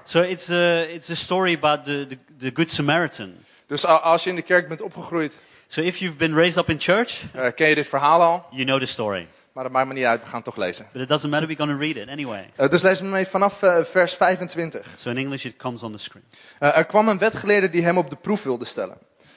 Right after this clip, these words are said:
Speaker 2: Eh, hij vroeg: "Meester, wat moet ik doen om deel te krijgen aan het eeuwige leven?" En Jezus antwoordde: "Eh, wat staat er in de wet geschreven? Wat leest u daar?"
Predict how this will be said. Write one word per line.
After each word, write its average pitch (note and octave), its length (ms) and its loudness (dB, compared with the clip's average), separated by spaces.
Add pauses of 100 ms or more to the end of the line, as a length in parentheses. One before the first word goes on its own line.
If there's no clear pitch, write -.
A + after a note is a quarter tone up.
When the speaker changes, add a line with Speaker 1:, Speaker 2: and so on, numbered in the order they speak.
(120)
Speaker 2:
Eh, B2 200 -2
hij D3+ 140 4
vroeg: - 380 -4 (320)
"Meester, F#3 420 2
wat F#3+ 140 2
moet A3 180 2
ik F3+ 120 -2
doen G#3+ 160 6
om F#3+ 120 4
deel G#3 220 8
te G#3 80 -6
krijgen F3 360 0
aan E3+ 80 0
het E3+ 120 -4
eeuwige E3 380 4
leven?" D3 400 0 (440)
En C3+ 160 -12
Jezus E3+ 380 2
antwoordde: E3 460 0
"Eh, C3 80 -2 (120)
wat E3+ 180 2
staat F#3+ 280 0
er E3+ 60 -10
in F3 100 -10
de D#3+ 60 -8
wet F3+ 180 2
geschreven? A2+ 500 -10 (460)
Wat D#3 200 0
leest F#3+ 340 2
u E3+ 60 -6
daar?" A2+ 360 -10